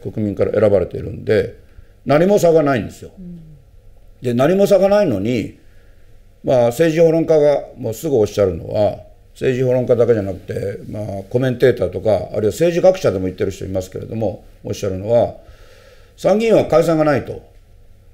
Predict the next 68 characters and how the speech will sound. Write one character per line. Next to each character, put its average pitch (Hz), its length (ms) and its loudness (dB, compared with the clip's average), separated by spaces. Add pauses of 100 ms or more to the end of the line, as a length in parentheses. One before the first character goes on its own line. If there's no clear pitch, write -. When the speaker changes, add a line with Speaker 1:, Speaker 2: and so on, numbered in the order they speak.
(140)
Speaker 1:
で、 127 100 -2
解 226 280 4
散 226 240 0
が 214 80 0
な 214 180 0
い 208 60 -2
人 107 220 -4
が 117 220 4
解 143 220 0
散 147 180 -2
権 95 160 -4
持 101 100 -4
つ - 100 -10
の - 100 -10
は - 80 -10
お 90 40 -8
か 127 120 0
し 107 180 -4
い 82 60 -14
と 104 100 -16
い 98 220 -10
う - 40 -10
言 101 100 -8
い - 20 -12
方 98 80 -10
を 98 60 -10
す 95 140 -16
る 95 80 -8
ん - 20 -12
で 87 60 -14
す - 80 -20
け 82 80 -16
ど 80 100 -16
ね。 113 220 -12 (580)
こ 208 180 0
れ 233 140 6
が 233 160 4
お 156 100 4
か 127 140 2
し - 140 -8
い - 40 -10
ん - 40 -12
で - 60 -18
す - 80 -20
よ。 - 80 -20 (160)
Speaker 2:
う - 20 -10
ん。 180 380 -10 (880)
Speaker 1:
こ 165 100 2
れ 175 80 6
っ 165 40 2
て 185 260 -4
公 190 260 6
私 - 160 -2
混 117 200 0
同 104 160 4
な 90 80 -2
ん - 80 -8
で - 40 -18
す。 - 180 -20 (200)
Speaker 2:
う 160 40 -12
ん。 160 440 -10 (220)
Speaker 1:
な 139 120 2
ぜ 127 80 2
か 110 100 4
と - 120 -6
い 104 40 -2
う 107 40 -8
と、 - 320 -2